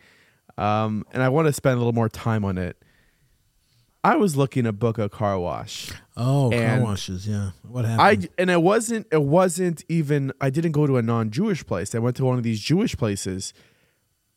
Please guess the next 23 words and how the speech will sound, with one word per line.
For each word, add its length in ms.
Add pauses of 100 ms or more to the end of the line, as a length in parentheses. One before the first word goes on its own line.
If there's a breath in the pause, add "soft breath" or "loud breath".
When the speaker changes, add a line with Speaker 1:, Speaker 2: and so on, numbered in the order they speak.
(680)
Speaker 1:
seventy 680
dollars 680
for 180
a 100
car 400
wash? 520
Speaker 2:
Where'd 180
you 60
go? 240
You 140
went, 140
Speaker 1:
Are 80
Speaker 2:
you, 160
Speaker 1:
you 80
Speaker 2:
you 60
went, 120
Speaker 1:
outta 200
Speaker 2:
you 60
Speaker 1:
y- 40
Speaker 2:
went 160
here 260
or, 360
uh, 40